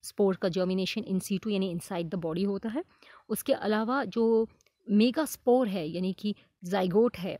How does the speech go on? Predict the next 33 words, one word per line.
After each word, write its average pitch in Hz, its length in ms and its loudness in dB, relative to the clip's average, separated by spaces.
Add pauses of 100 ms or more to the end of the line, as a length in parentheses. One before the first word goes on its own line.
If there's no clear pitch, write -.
(120)
और 180 220 0
जो 175 100 -4
फीमेल 214 340 2
गमीट 196 380 0
है, 185 80 -4
वो 208 360 -2 (140)
फीमेल 254 420 4 (500)
gametophyte 226 640 0
के 269 80 -4
अंदर 220 320 0
ही 226 160 0
रिटेन 190 320 -2
होती 180 240 -4
है, 170 60 -2
बॉडी 185 180 0
से 269 100 -6
बाहर 226 240 -2
नहीं 202 160 2
निकलती 175 440 -8
है, - 60 -10 (340)
तो 226 80 0
वो 226 80 2
उसे 247 120 -2
एक - 80 -12
प्रोटेक्टिव 262 480 -4
कंडीशन 175 420 -2
देगी। 165 280 -10 (380)
तो 220 140 -4 (160)
ये 220 260 0
finally 190 520 -4
सीड 254 440 -2
फॉर्मेशन 160 520 -4
में 175 260 -2